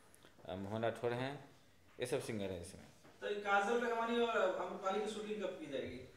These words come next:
Speaker 1: अ, इसकी अब नए साल में की जाएगी, दो हज़ार उन्नीस में।
Speaker 2: और कुमार जी, आपकी कौन कौन cinema आपकी आने वाली है?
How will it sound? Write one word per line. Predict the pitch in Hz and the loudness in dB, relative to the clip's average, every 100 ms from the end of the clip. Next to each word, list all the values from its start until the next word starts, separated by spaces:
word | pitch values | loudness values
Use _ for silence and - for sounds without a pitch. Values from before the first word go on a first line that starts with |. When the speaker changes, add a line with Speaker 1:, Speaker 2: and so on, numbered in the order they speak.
| - - - - - | -20 -18 -18 -18 -4
Speaker 1:
अ, | 104 107 107 104 98 | 2 2 4 2 2
इसकी | 110 - 151 156 156 151 82 | 0 -2 0 2 4 4 2
अब | 117 123 120 | 0 0 0
नए | 113 131 139 | 4 6 6
साल | 131 117 | 4 2
में | 113 | 2
की | 117 110 | -2 0
जाएगी, | 117 127 - - 269 233 185 - - - - - - - - | 0 0 -6 -6 -4 -4 -6 -8 -16 -20 -20 -20 -20 -20 -10
दो | 101 | -2
हज़ार | 110 117 117 113 | 2 4 4 4
उन्नीस | 104 113 - | 0 -4 -8
में। | 135 147 - - - - - - - - - - - - | -14 -14 -20 -20 -20 -20 -20 -20 -20 -20 -20 -20 -16 -4
Speaker 2:
और | 180 196 | 0 0
कुमार | - 180 190 | 0 -2 0
जी, | 180 175 180 | 0 2 0
आपकी | 170 - 160 | 0 -2 -6
कौन | 160 | -6
कौन | 170 | -8
cinema | 165 147 | -8 -10
आपकी | 143 139 139 | -10 -10 -10
आने | 135 135 | -10 -10
वाली | 131 123 | -10 -10
है? | 120 | -10